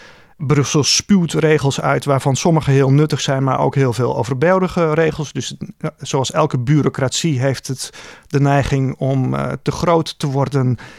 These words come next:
en, eh, ja, zichzelf pseudo-nuttig te maken door dingen te doen waar eigenlijk niemand iets aan heeft.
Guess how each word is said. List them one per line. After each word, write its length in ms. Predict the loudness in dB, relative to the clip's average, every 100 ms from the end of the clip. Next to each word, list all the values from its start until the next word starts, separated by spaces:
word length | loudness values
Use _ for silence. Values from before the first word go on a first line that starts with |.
| -20 _
en, 360 | -2 0 0 0
eh, 440 | -4 -4 -4 -8 -8
ja, 260 | -6 -6 -10 -10
zichzelf 680 | -6 -4 0 0 -2 -8 -16 _ _ -4
pseudo-nuttig 640 | 0 2 4 4 2 0
te 120 | -2
maken 340 | 0 0 0 -2
door 140 | 0
dingen 240 | 0 0 0
te 120 | -2
doen 220 | 0 0
waar 120 | 2
eigenlijk 300 | 0 -2 -2
niemand 240 | -2 -2 -4
iets 180 | -6
aan 60 | -6
heeft. 360 | -4 -4 -6